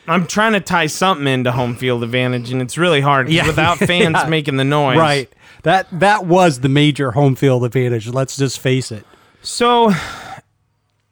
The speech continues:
Speaker 1: Bill O'Brien might be a worse G M than Ryan Pace. He's also a head coach, so I just wanted to tie that in.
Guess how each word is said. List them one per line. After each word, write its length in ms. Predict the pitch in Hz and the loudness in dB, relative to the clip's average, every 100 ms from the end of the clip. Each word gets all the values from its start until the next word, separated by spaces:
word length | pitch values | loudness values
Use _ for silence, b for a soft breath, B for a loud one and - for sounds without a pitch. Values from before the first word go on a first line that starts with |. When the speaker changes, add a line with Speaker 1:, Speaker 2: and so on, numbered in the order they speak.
| _ | _
Speaker 1:
Bill 380 | 170 147 214 254 | -6 0 4 4
O'Brien 500 | 233 175 180 180 185 | 4 2 2 2 0
might 240 | 160 160 156 | 0 0 0
be 140 | 160 | 0
a 60 | 147 | 2
worse 320 | 147 147 - | 2 0 -4
G 160 | 147 | -4
M 160 | 139 135 | -2 0
than 140 | 131 | 0
Ryan 280 | 123 120 120 | 0 0 -2
Pace. 680 | 120 131 117 120 - - - - | -4 -4 -4 -6 -12 -16 -18 -12
He's 200 | 135 135 | -8 -4
also 280 | 127 123 123 | -4 -4 -4
a 60 | |
head 240 | 123 117 - | -4 -6 -6
coach, 500 | 120 107 101 - - | -4 -4 -6 -12 -8
so 320 | 110 104 101 b b b b b b _ | -6 -6 -8 b b b b b b _
I 120 | 139 | -8
just 180 | 139 120 | -6 -4
wanted 220 | 131 123 | -4 -4
to 60 | 117 | -4
tie 240 | 131 117 | -4 -4
that 260 | 120 120 113 | -2 -2 -4
in. 260 | 113 110 | -4 -6